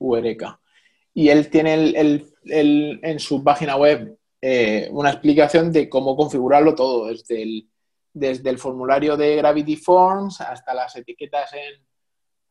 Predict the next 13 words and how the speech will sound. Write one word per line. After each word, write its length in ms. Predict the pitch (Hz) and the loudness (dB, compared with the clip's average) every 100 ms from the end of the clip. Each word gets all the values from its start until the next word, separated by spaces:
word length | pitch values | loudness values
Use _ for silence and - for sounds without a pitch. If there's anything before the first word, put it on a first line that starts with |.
| _ | _
en 880 | 160 151 147 147 151 151 151 147 143 | -10 -8 -6 -6 -8 -8 -8 -10 -2
Tag 200 | 151 147 | 0 2
Manager 680 | 160 175 185 196 233 233 - | 2 4 4 4 2 0 -8
y 160 | 143 135 | -8 -6
luego 340 | 131 143 139 | -4 -6 -8
cómo 540 | 135 135 135 139 143 | -10 -10 -8 -8 -8
la, 340 | 143 139 135 _ _ _ | -6 -6 -6 _ _ _
la, 380 | 147 139 131 135 | -18 -12 -12 -10
los, 380 | 131 127 127 131 | -8 -10 -10 -12
ven 200 | 139 139 | -10 -6
los 220 | 139 - | -6 -6
objetivos 560 | 135 143 139 147 165 | -12 -10 -8 -6 -8
en, 120 | 147 | -10